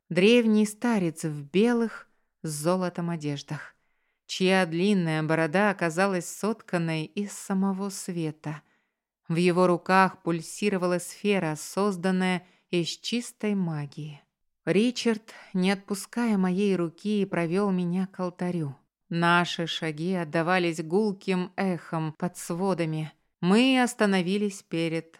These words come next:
архимагом. Церемония была лаконичной и исполненной глубинного смысла. Это был не обмен клятвами в привычном мне понимании, а магический ритуал, сплетающий наши судьбы.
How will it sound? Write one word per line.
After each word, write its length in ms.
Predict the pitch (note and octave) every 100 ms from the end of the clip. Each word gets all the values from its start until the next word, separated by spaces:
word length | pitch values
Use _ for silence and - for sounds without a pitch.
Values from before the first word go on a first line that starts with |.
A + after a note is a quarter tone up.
| -
архимагом. 960 | E3 D#3+ - E3 D#3 D3 C#3+ D3 D3 - _ -
Церемония 800 | - F3 F3 F3 F#3 B3+ B3 A3+
была 280 | G3 F#3 G3+
лаконичной 1000 | F#3+ F#3+ F3 F#3 G#3+ - - D3+ D3+ - -
и 280 | A3 A#3+ A#3
исполненной 1000 | - - - G3+ A3 G#3 G3+ F#3+ F#3+
глубинного 880 | F3 E3 D#3 D3+ F#3 A3 G3 F3+ E3
смысла. 800 | D#3+ - D#3+ D3+ D3 - D#3 D3+ - _
Это 380 | F3+ F#3+ F#3+ F3
был 280 | E3 F#3+ F#3
не 220 | F3+ F3+
обмен 600 | E3+ E3+ F3 G3+ F#3+ D#3+
клятвами 800 | - D#3+ F3+ G#3 - E3+ D#3+ D#3
в 60 | _
привычном 640 | - F3 F3 A3 - D#3+ D#3
мне 260 | D#3 D#3 E3
понимании, 800 | D#3+ D#3 D#3+ F3+ E3 D3+ D3 - _ _ _ -
а 140 | F3
магический 1120 | F#3 F#3 F3 A#3 - A#3 - - G#3+ G#3 G3
ритуал, 640 | F#3+ G#3 G#3 G#3 G#3 D3 D3+ _ _ _ _
сплетающий 1040 | - - F#3 F3+ F#3 F#3 G#3 F3+ - -
наши 380 | D#3+ D#3+ D#3 D#3+
судьбы. 560 | D#3 - D3+ C#3+ E3